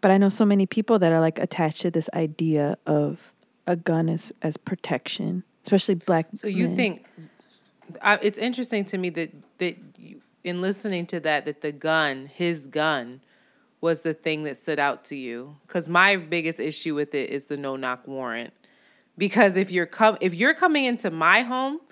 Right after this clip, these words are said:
Speaker 2: if all of a sudden I just hear boom and people are barging into my home, I'm immediately on the defense.
Speaker 1: Mm-hmm.
Speaker 2: I'm in my home. That's my safe space. My guard is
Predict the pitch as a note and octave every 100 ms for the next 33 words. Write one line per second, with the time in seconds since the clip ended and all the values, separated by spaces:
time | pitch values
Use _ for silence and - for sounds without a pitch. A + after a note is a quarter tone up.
0 | _ _ _ _ - - G#3 C#4 D4 D4
1 | C4+ C4+ B3 G#3 G3 G3+ G3+ E3 D#3 -
2 | E4+ G4 F#4 D4+ G#3 E3+ F#3+ G#3+ G#3 A3
3 | F#3+ F3 F3 F3+ G3 F#3+ G3 F#3 E3+ F3+
4 | F#3 G3+ A3 - - _ _ _ _ _
5 | _ _ _ F#3 G3 G3+ G3 G3+ G#3+ G#3
6 | F#3 F3+ F3 E3 D#3+ D#3+ D#3+ D#3+ B2+ -
7 | - - - _ _ _ _ _ - G3+
8 | A#3+ A#3+ E3+ C#3+ - G3 F3 C3 C3 F#3+
9 | - F#3+ D3+ - - E3 E3 - E3 C#3
10 | C3 - C#3 C3+ D3+ E3 F#3 E3+